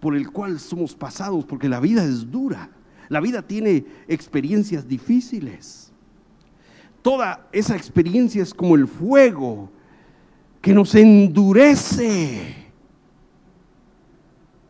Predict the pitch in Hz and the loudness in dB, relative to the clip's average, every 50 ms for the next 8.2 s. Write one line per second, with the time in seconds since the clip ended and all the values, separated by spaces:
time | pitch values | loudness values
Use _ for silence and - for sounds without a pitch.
0 | _ _ _ _ _ - 226 247 226 202 190 214 269 294 294 262 226 180 196 170 | _ _ _ _ _ 0 2 4 4 4 6 6 6 6 6 4 2 0 -2 -2
1 | - - 254 262 254 240 220 196 180 165 165 160 160 156 165 190 262 285 302 320 | 2 2 2 4 6 6 8 10 10 10 10 8 8 6 6 6 6 6 6 6
2 | 320 294 262 220 160 - - - - - - - - - - - _ _ _ _ | 6 6 6 6 4 0 -4 -12 -18 -20 -20 -20 -20 -20 -20 -20 _ _ _ _
3 | _ _ _ _ _ _ _ _ _ _ _ _ _ _ _ _ _ _ _ _ | _ _ _ _ _ _ _ _ _ _ _ _ _ _ _ _ _ _ _ _
4 | _ _ _ _ _ - - 208 202 214 269 285 277 240 185 202 190 - 240 247 | _ _ _ _ _ -2 0 0 2 4 4 4 4 2 0 -4 -6 -4 -2 -2
5 | 254 240 214 190 170 165 240 262 285 285 - - - 302 269 247 254 240 208 160 | -2 -4 -6 -8 -8 -6 -6 -4 -4 -6 -10 -8 -6 -4 -4 -4 -4 -4 -6 -6
6 | 135 - - - - 196 202 190 196 208 202 208 233 269 285 302 294 277 247 226 | -8 -12 -14 -12 -10 -8 -8 -6 -6 -6 -4 -4 -2 -2 -2 -4 -4 -6 -6 -6
7 | 220 208 208 202 196 190 170 - - - 190 180 196 233 285 302 294 285 269 240 | -4 -2 -2 -2 -2 -4 -6 -10 -12 -12 -10 -4 0 2 2 4 4 4 4 4
8 | 196 147 127 - | 2 -2 -6 -12